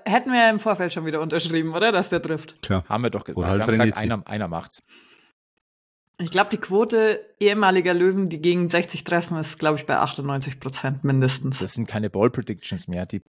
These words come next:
Speaker 3: treten einfach
Speaker 1: Ja.
Speaker 3: ein. Also,
Speaker 1: Ja.
Speaker 3: ähm, um, um mal, um mal, ähm, die, die ganz schlimmen Zahlen runterzubrechen. Sechzig ist die einzige Mannschaft in der dritten Liga noch ohne eigenen Punkt.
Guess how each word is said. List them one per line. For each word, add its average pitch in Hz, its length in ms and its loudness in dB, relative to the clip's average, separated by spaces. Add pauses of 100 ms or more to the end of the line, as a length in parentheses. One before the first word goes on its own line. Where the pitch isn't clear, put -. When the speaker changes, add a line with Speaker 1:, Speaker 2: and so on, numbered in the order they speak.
Speaker 3:
treten 98 360 -4
einfach 123 400 0
Speaker 1:
Ja. 76 60 -2
Speaker 3:
ein. 98 260 0 (480)
Also, 98 440 -2
Speaker 1:
Ja. 139 200 -2 (300)
Speaker 3:
ähm, 110 460 4 (1000)
um, 165 140 4
um 165 140 6
mal, 143 280 4
um 151 120 0
mal, 139 300 4
ähm, 127 340 0
die, 120 220 -10
die 131 140 -8
ganz 139 280 0
schlimmen 135 320 -2
Zahlen 123 480 0
runterzubrechen. 120 640 -2
Sechzig 120 320 -6
ist - 160 -12
die - 100 -8
einzige 127 360 -2
Mannschaft 120 360 -2
in 120 40 2
der 113 80 4
dritten 113 240 -4
Liga 110 400 2 (100)
noch 101 160 -2 (140)
ohne 98 300 -2 (120)
eigenen - 360 -8
Punkt. 185 360 0